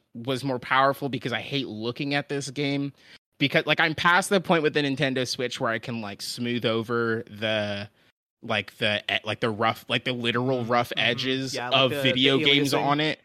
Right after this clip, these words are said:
Speaker 1: Yeah,
Speaker 2: Yeah.
Speaker 1: like, I'm past the point where I'm, like, where I'm like, "Ah, it's, it's fine. It's the Switch." Like, I look at this game, um, game and I'm like, "This game looks like shit."
Speaker 2: What?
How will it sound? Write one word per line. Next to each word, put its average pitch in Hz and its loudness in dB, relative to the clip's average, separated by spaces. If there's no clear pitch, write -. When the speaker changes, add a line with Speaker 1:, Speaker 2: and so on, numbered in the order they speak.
Speaker 1:
Yeah, 156 4
Speaker 2:
Yeah. - 2
Speaker 1:
like, 151 2
I'm 165 2
past 147 0
the 139 -2
point 127 -4
where 120 -4
I'm, 123 0
like, 113 -4
where 120 0
I'm 120 0
like, 113 -2
"Ah, 277 6
it's, - -4
it's 196 -6
fine. 131 0
It's 113 -12
the 143 -6
Switch." - -4
Like, 131 2
I 151 4
look 147 4
at 170 2
this 135 0
game, 131 4
um, 123 -2
game 123 2
and 117 -2
I'm 117 -4
like, 110 -6
"This 147 0
game 156 4
looks 127 -4
like 113 -6
shit." - -8
Speaker 2:
What? 294 -4